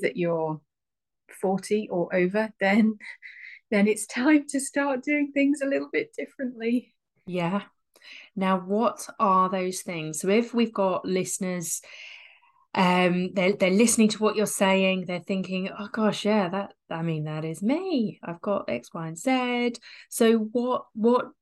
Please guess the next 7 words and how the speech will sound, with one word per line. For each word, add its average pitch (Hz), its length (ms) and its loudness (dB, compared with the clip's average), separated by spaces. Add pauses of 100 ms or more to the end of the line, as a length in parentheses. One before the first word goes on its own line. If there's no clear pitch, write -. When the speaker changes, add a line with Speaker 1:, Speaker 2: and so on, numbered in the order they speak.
(760)
Speaker 2:
are 196 720 4 (400)
your 190 260 0
most, 208 500 2
I'm, 202 160 2
I'm 185 240 -6
sure 208 340 2
you 180 400 -6